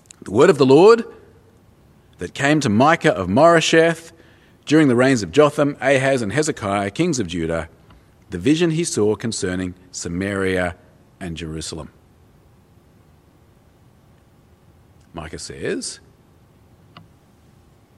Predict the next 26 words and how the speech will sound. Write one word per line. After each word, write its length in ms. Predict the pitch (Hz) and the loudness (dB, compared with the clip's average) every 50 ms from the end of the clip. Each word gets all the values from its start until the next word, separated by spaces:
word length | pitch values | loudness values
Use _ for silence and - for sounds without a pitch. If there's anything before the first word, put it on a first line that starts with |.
| _ _ _ _ _ _ _ _ _ _ _ _ _ _ _ _ _ _ _ _ _ - | _ _ _ _ _ _ _ _ _ _ _ _ _ _ _ _ _ _ _ _ _ -6
God 200 | 117 117 117 104 | -4 -2 -2 -2
is 120 | 82 - | -4 -6
coming 300 | - - 82 78 85 90 | -10 -12 -10 -10 -8 -8
in 120 | 90 92 | -8 -8
judgment. 440 | 82 87 78 78 71 - 69 67 - - - _ _ _ _ _ _ _ _ _ _ _ _ _ _ _ _ _ _ _ _ _ _ _ | -8 -10 -10 -12 -14 -16 -18 -20 -20 -20 -20 _ _ _ _ _ _ _ _ _ _ _ _ _ _ _ _ _ _ _ _ _ _ _
He 80 | - | -12
says, 360 | - - 104 98 95 90 - - - - _ _ _ - | -8 -4 -2 -2 -2 -4 -6 -12 -18 -20 _ _ _ -2
"Both 240 | 120 135 131 - 120 | 0 0 0 0 -2
of 80 | 95 | -4
these 180 | 98 98 90 - | -4 -6 -6 -6
capital 320 | - 104 90 - 87 85 | -10 -12 -10 -10 -10 -10
cities, 440 | 78 - 95 80 76 71 67 - - | -10 -10 -12 -12 -12 -14 -16 -18 -16
Samaria 640 | - - - 104 98 110 117 117 110 107 98 98 95 90 | -14 -12 -10 -8 -6 -6 -4 -4 -4 -4 -4 -4 -6 -8
and 100 | 87 87 | -10 -10
Jerusalem, 540 | 87 87 90 90 90 85 - 90 82 73 73 - - _ | -8 -8 -8 -6 -8 -8 -10 -12 -14 -16 -18 -20 -20 _
they 120 | - 87 80 | -18 -16 -16
are 60 | 76 | -16
full 320 | - - - - 147 120 | -18 -20 -12 -6 -4 -4
of 100 | 101 87 | -4 -4
wickedness. 640 | 90 98 90 - 82 82 76 64 - - - - - _ _ _ _ _ _ _ - - | -4 -6 -6 -6 -8 -10 -10 -12 -14 -14 -14 -14 -16 _ _ _ _ _ _ _ -8 -2
Both 320 | 117 131 135 127 - - | 0 2 2 0 -2 -4
are 360 | 104 101 101 104 101 92 85 - - - - _ _ _ - | -8 -6 -4 -4 -4 -4 -6 -12 -18 -20 -20 _ _ _ -8
infecting 840 | 117 107 92 - - - - - 175 165 - - - 113 98 87 92 | -8 -8 -8 -8 -12 -14 -8 -6 -6 -6 -6 -8 -8 -6 -6 -4 -4
their 200 | 95 95 92 90 | -4 -6 -6 -6
whole 200 | 101 117 101 90 | -6 -6 -6 -6
countries. 720 | - - 113 104 95 - 90 78 73 - - - - | -6 -8 -10 -10 -10 -10 -12 -14 -14 -14 -14 -14 -14